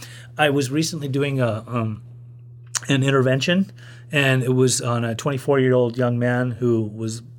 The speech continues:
totally defiant, totally combative, calling me every name in the book. Mom, dad, sister were there. Mom, the sister was older. She's at least twenty-seven years old.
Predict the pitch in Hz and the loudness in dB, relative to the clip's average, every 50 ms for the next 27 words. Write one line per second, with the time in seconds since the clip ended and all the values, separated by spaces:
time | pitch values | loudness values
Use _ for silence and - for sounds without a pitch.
0 | - - - - - - - - 180 180 175 151 131 127 120 113 120 117 - 123 | -20 -20 -20 -20 -16 -10 -2 0 0 0 2 0 -2 -2 -2 -2 -4 -4 -4 -4
1 | 117 113 107 117 120 - - - - - - - - - - - - 170 170 175 | -4 -4 -6 -6 -8 -10 -20 -20 -20 -20 -20 -20 -20 -14 -10 0 2 4 4 4
2 | 175 165 160 - - 143 131 127 127 131 127 127 123 127 123 117 - - - - | 4 2 0 0 -2 -2 -2 0 0 0 0 0 0 -2 -2 -6 -12 -20 -20 -16
3 | - - 160 151 151 151 151 147 147 147 143 147 143 147 143 139 135 131 127 123 | -8 0 4 4 4 4 4 2 2 2 2 2 0 0 0 0 0 0 0 0
4 | 120 120 127 127 123 - - - - - - - - - - - - 131 143 147 | 2 2 2 2 0 -4 -18 -20 -20 -20 -20 -20 -20 -20 -18 -10 -4 2 4 4
5 | 156 160 165 160 151 147 143 143 147 143 127 - - 143 127 - - 139 131 123 | 6 6 4 6 6 6 6 8 6 6 4 0 -2 -2 -4 0 2 4 4 4
6 | 117 117 117 113 113 113 - - - - - - - - - 139 156 190 202 196 | 4 4 0 0 -2 -4 -8 -12 -20 -20 -20 -20 -18 -10 -2 0 4 4 4 4
7 | 202 147 151 143 - 208 214 202 - 220 190 156 139 143 160 196 185 143 101 - | 2 0 0 2 2 2 2 2 4 4 4 6 6 8 6 6 6 2 -4 -4
8 | - - - - 151 139 151 151 160 180 - - 170 156 143 - - 147 139 139 | -8 -12 -4 -4 -2 -2 0 0 0 0 0 0 0 0 0 2 2 2 2 2
9 | 135 135 131 139 165 151 123 117 | -2 -2 2 4 4 4 4 0